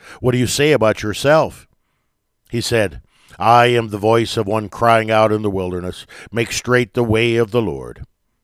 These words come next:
As the prophet Isaiah said, we see from his answer how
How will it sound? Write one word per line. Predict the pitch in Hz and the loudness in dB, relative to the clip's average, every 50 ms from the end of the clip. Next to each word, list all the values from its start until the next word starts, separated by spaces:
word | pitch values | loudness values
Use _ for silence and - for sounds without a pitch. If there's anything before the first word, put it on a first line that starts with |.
| _ _ _ - | _ _ _ -12
As | - 95 - | -12 -10 -8
the | - 98 | -8 -6
prophet | - 110 113 110 101 - 98 98 | -2 0 2 2 2 0 -2 -4
Isaiah | 98 98 92 - 107 113 107 101 95 - | -4 -4 -4 -4 -4 -4 -4 -4 -6 -8
said, | - - 104 85 76 71 - _ _ _ _ _ _ - - - - | -8 -8 -8 -8 -8 -10 -14 _ _ _ _ _ _ -20 -20 -12 -6
we | - 120 113 | -4 -4 -2
see | - - 131 139 143 131 | -2 -2 -2 -2 -2 -2
from | - 120 113 98 | -4 -4 -4 -4
his | 107 113 101 87 | -4 -4 -4 -4
answer | 110 113 120 123 - - 117 107 90 | -4 -4 -4 -4 -4 -4 -4 -4 -2
how | 92 104 107 90 | -2 -2 -2 -2